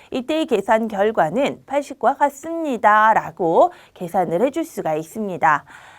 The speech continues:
자, 이번의 계산도 우리 같이 보도록 하겠습니다. 이십 곱하기 오의 계산을 할 건데요. 이십 곱하기 오의 계산을 하기 위해서는 앞에 있는 몇과 몇을 먼저 곱해줘야 됩니다.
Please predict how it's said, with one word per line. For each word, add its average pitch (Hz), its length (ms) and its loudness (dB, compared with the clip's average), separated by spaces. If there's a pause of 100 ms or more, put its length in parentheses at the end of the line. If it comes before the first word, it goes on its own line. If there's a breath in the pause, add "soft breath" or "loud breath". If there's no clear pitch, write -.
(160 loud breath)
자, 254 280 4
이번의 359 460 0
계산도 330 520 -2
우리 262 180 -4
같이 247 360 -8
보도록 277 440 -4
하겠습니다. 262 760 -2 (320 soft breath)
이십 302 360 -2
곱하기 320 680 -2
오의 254 300 -2
계산을 226 480 0
할 226 140 2
건데요. 226 580 2 (280 soft breath)
이십 214 220 -8
곱하기 226 420 -4
오의 208 260 2
계산을 208 420 -2
하기 220 360 -4
위해서는 254 840 -2 (240 loud breath)
앞에 302 400 0
있는 285 280 -2
몇과 190 680 4
몇을 180 460 -2
먼저 202 340 -4
곱해줘야 277 580 0
됩니다. 247 580 -2